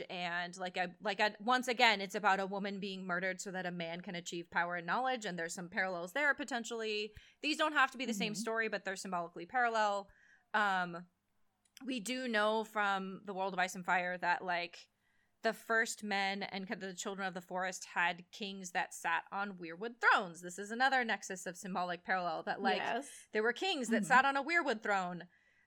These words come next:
Speaker 1: Uh, Bran does. Bloodraven does. There's that whole room of Children of the Forest, like, sitting in the roots of the weirwood trees, and that's what sitting on a weirwood throne is, is, like,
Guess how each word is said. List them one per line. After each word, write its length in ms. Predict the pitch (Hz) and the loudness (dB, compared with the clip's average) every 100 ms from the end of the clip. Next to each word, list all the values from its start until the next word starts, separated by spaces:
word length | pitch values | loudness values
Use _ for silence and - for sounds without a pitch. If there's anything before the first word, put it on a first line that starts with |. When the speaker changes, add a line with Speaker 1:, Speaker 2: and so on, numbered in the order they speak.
| - | 4
Speaker 1:
Uh, 200 | 214 196 | 6 6
Bran 440 | 180 294 359 330 | 8 8 8 8
does. 520 | 233 185 175 170 185 - _ | 8 6 6 0 -8 -14 _
Bloodraven 580 | 349 339 262 240 202 202 | 4 6 8 6 6 0
does. 480 | 196 170 170 175 190 _ | 4 4 4 -2 -14 _
There's 240 | 240 226 226 | 2 4 6
that 220 | 240 269 | 6 6
whole 220 | 302 285 | 2 2
room 240 | 285 320 | 2 0
of 140 | 233 208 | 0 0
Children 320 | - 269 262 | -2 -2 -2
of 100 | 262 | -2
the 80 | 254 | -2
Forest, 720 | 277 269 190 190 - - - - | 4 6 4 0 -4 -6 -6 -8
like, 380 | 214 226 196 180 | 2 4 4 0
sitting 480 | - - 247 240 233 | -8 -4 0 0 -2
in 220 | - 226 | -2 0
the 60 | 220 | 0
roots 260 | 220 - 233 | -2 -4 -6
of 100 | 208 | -4
the 80 | |
weirwood 340 | 214 233 214 185 | 0 0 0 -4
trees, 300 | 202 170 170 | -6 -6 -6
and 120 | 185 | 0
that's 240 | 208 - 233 | 0 0 -2
what 200 | 214 - | -2 -2
sitting 300 | - 226 226 | -4 -2 0
on 100 | 220 | -2
a 40 | 196 | 0
weirwood 300 | 202 190 185 | -2 -4 -2
throne 220 | 196 190 | -2 0
is, 240 | 196 175 | -2 -4
is, 160 | 165 185 | -8 -4
like, 260 | 180 175 | -4 -4